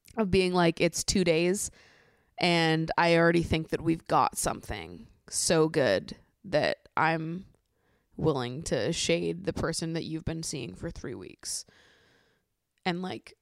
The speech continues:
I don't, I won't need to fuck up with you to know what I've got with you. After two days is, like, a little wild, but you know what? I appreciate it.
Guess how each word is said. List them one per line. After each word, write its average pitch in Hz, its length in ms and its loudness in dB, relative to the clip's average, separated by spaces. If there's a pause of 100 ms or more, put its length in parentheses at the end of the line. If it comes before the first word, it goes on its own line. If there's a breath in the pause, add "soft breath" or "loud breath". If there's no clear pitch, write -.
(100)
I 185 140 -4
don't, 202 200 0
I 185 60 4
won't 196 220 4
need 180 140 0
to 165 40 -2
fuck 170 300 -2
up 180 100 -2
with 165 100 2
you 156 120 2
to 160 100 -2
know 156 220 2
what 151 100 2
I've 147 220 -6
got 143 200 -2
with 120 160 -6
you. - 160 -6
After - 240 -2
two - 220 -2
days 247 320 4
is, 220 140 -2
like, 180 200 -2
a - 120 -6
little 165 240 2
wild, 165 360 2
but 190 120 0
you 254 80 -2
know 302 80 2
what? 359 120 4
I 262 120 2
appreciate 240 520 -2
it. - 280 -4